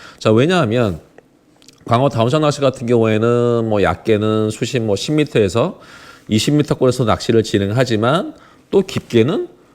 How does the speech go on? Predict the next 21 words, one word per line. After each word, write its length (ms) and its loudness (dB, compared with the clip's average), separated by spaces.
수심 360 -4
오십 300 2
미터나 380 0
육십 300 -2
미터권에서도 960 0
낚시를 420 -2
많이 240 0
진행을 380 0
합니다. 560 -2
그래서 160 2
이렇게 240 2
깊은 400 -4
수심에서 480 -2
낚시를 420 -2
할 200 -4
때 440 2
우리가 320 2
채비를 480 0
회수할 480 0
때 300 0
기어비가 1000 0